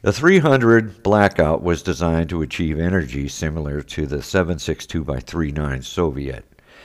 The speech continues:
in an A R fifteen while using standard A R magazines at their full capacity. The seven six two Soviet cartridge taper prevented reliable feeding in the A R magazines and was, uh, and created wear on the bolts.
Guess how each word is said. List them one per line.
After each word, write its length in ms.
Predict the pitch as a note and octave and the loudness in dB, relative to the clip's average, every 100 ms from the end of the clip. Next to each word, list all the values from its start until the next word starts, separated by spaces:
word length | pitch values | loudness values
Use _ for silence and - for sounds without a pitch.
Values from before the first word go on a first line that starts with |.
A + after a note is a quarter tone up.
| - _ | -20 _
in 140 | D#2+ D2 | -4 -4
an 140 | C#2+ | -2
A 160 | D2+ D2 | -2 -2
R 160 | D2 | -4
fifteen 760 | B1+ D#2 B1 - D#2+ D2 D2 C#2+ | -4 -4 -6 -8 -6 -6 -6 -10
while 260 | - D2 C#2+ | -6 -4 -2
using 360 | D2 E2+ D2 C2 | -2 -4 -6 -10
standard 440 | - D#2+ D#2 D2+ | -4 -2 -2 -2
A 160 | D2+ D2+ | -2 -2
R 160 | D2 | -2
magazines 760 | C#2 D#2+ E2+ D2 C2 C#2 D2 D2+ - | -2 -2 -2 -4 -6 -6 -8 -8 -6
at 180 | D#2 C#2+ | -6 -4
their 120 | C2+ | -8
full 260 | - D#2 | -4 -4
capacity. 760 | C2+ - C#2 C2 A#1 - - _ _ _ _ - - _ _ | -4 -8 -6 -6 -8 -16 -20 _ _ _ _ -20 -20 _ _
The 120 | F2 | -4
seven 320 | F2+ A#2+ A2+ F2 | 2 2 2 -4
six 380 | - F#2 - | 0 0 0
two 280 | - G2+ F#2+ | -6 0 0
Soviet 600 | D#2+ - G2+ E2 D2+ D2+ | 0 2 2 2 -2 -4
cartridge 580 | - D2+ C#2 D#2+ D2+ - | -4 -2 -2 -6 -8 -4
taper 340 | D#2+ D2+ E2+ | -4 -2 -4
prevented 540 | D2 E2 E2+ F2 D#2+ C#2 | -2 -4 -2 -2 -2 -4
reliable 500 | D#2 E2 D#2+ C#2+ D2 | -4 -2 -2 -4 -8
feeding 460 | - A2+ F#2 D#2 | -4 -2 0 -2
in 100 | D#2 | -6
the 180 | C#2 D#2 | -6 -4
A 120 | E2+ D#2 | -2 -2
R 140 | D2+ | -4
magazines 800 | D2 C#2+ C2+ C2 C#2 C2 F2 F2 | -4 -6 -6 -10 -8 -8 -6 -6
and 260 | D2 C#2 | -8 -8
was, 260 | D2 C#2 - | -8 -8 -8
uh, 260 | A#1+ B1 - _ | -12 -12 -14 _
and 220 | E2 E2 | -6 -6
created 520 | - D#2+ D#2 D2 C#2+ | -6 -4 -2 -2 -6
wear 300 | C#2 D#2+ D2+ | -4 -2 -2
on 120 | C#2 C#2 | -4 -6
the 60 | |
bolts. 480 | B1+ G2+ C#2 - | -2 0 0 -8